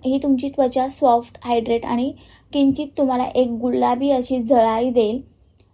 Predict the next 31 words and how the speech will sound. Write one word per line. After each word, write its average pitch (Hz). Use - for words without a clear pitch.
नंबर 277
आठ 269
आहे 277
स्टीमसाठी 277
वापर 247
करा. 254
फेस 294
स्टीम 285
करत 262
असताना 262
पाण्यामध्ये 233
अर्धा 220
चमचा 262
बीट 240
पावडर 262
घाला. 240
त्वचेमध्ये 269
जे 254
असणारे 247
छिद्र 247
आहे 262
ते 247
उघडून 254
त्यामधले 247
टॉक्झिन्स 254
बाहेर 240
काढण्यास 240
यामुळे 226
मदत 208
होईल. 190
प्रत्येकजण 254